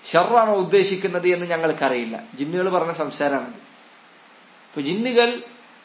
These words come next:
അവർക്ക് കട്ട് കേൾക്കുക എന്നത് അള്ളാഹു സുബ്ഹാനഹു വ തആല നിർത്തലാക്കി. അത് പൂർണ്ണമായി അവർക്ക് സാധിക്കാത്ത രൂപമുണ്ടായി.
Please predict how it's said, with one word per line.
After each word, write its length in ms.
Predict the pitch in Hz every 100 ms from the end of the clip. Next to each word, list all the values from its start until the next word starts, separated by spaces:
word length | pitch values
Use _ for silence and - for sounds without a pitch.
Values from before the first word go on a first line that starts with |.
| -
അവർക്ക് 380 | 170 202 202 185
കട്ട് 260 | 170 -
കേൾക്കുക 460 | 214 196 180 180 170
എന്നത് 480 | 156 151 165 175 127
അള്ളാഹു 520 | 147 165 160 156 143
സുബ്ഹാനഹു 600 | 156 - 175 160 151 151
വ 40 |
തആല 460 | 139 139 139 170 180 180 - - 143
നിർത്തലാക്കി. 580 | 127 - 135 120 - 104 - - -
അത് 100 | 147
പൂർണ്ണമായി 720 | 165 202 240 254 226 190 156 135 - - - -
അവർക്ക് 320 | 147 165 - 147
സാധിക്കാത്ത 600 | 143 147 151 147 147 135
രൂപമുണ്ടായി. 760 | 135 135 135 127 117 120 110